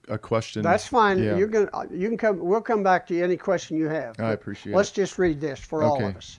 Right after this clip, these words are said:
Speaker 1: Um, so First Corinthians six, nine, uh, "Or do you not know that the unrighteous will not inherit the kingdom of God? Do not be deceived."
Speaker 2: No, hold on just a minute. Did you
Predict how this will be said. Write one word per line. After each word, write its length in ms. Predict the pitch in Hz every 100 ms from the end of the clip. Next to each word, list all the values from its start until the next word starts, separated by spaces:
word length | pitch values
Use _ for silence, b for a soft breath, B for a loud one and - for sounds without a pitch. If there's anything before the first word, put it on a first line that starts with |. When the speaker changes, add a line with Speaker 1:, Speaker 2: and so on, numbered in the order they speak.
| _
Speaker 1:
Um, 540 | 113 113 110 104 95 95
so 500 | - 120 113 107 101
First 300 | - 147 -
Corinthians 380 | 143 135 123 -
six, 480 | - 135 - - _ _ _ -
nine, 460 | 117 117 113 110 104 _ _ _ _ _ _
uh, 260 | - 104 101
"Or 240 | - 113
do 160 | 113 101
you 140 | 120
not 260 | 120 151 -
know 400 | 139 120 107 107 - _
that 160 | - 113
the 120 | 110
unrighteous 580 | 113 127 120 117 104 -
will 80 | 104
not 200 | 104 104
inherit 260 | 95 104
the 80 | -
kingdom 300 | - 110 113
of 80 | 107
God? 320 | 101 101 104 _ _ _ _ _ _ -
Do 100 | 117
not 220 | 120 107
be 120 | 123
deceived." 560 | 110 - 107 98 92 -
Speaker 2:
No, 160 | 175 175
hold 220 | 226 226
on 180 | 220 190
just 160 | 190
a 60 | 165
minute. 120 | 156
Did 200 | 185
you 60 | 185